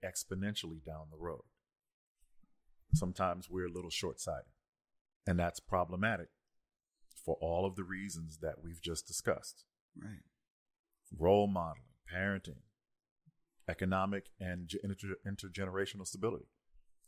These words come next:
Speaker 1: All of that's impacted.
Speaker 2: Yeah.
Speaker 1: All of it's impacted.
Speaker 2: And with all of these things,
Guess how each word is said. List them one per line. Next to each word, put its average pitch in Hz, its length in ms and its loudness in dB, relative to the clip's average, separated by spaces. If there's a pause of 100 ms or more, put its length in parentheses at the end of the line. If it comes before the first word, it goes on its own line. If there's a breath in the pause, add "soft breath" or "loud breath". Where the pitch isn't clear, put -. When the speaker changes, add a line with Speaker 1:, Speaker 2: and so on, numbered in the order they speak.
(160)
Speaker 1:
All 95 200 8
of 98 80 4
that's 98 200 0
impacted. - 460 -2 (340)
Speaker 2:
Yeah. 139 180 -2 (1000)
Speaker 1:
All 98 160 8
of 110 60 2
it's 98 100 -6
impacted. - 440 -12 (340)
Speaker 2:
And 151 160 6
with 147 180 -2
all 175 280 6
of 185 120 -2
these 139 300 -2
things, 120 640 -8